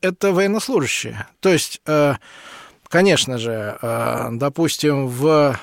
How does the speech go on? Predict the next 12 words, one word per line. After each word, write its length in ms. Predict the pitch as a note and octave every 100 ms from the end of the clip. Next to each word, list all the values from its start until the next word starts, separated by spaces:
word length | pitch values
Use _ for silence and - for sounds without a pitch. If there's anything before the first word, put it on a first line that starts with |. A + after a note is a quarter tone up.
| -
составе, 960 | - - C#3+ - F3+ E3+ D#3 D3 C3 A2+ _ - - - _
э, 580 | D3 B2+ B2+ B2 B2 B2
русской 320 | E3+ D3+ -
армии 320 | D#3 C#3 C3+
Врангеля 760 | C3 D#3+ G3 G3+ F3+ F3 E3+ D#3
и, 380 | - C#3 C3
м, 480 | B2 A#2+ A2+ A2+ G2+ -
экипажей 560 | C3+ - D3 E3 C#3+ C3
кораблей 400 | C#3 C3+ C3+ C3+
Черноморского 640 | - C3 C#3+ C3+ - D3
флота 360 | B2+ G3 F#3+ E3+
Врангелевского, 960 | D#3+ D#3 D3 C#3+ C3+ C3 - C3+ C3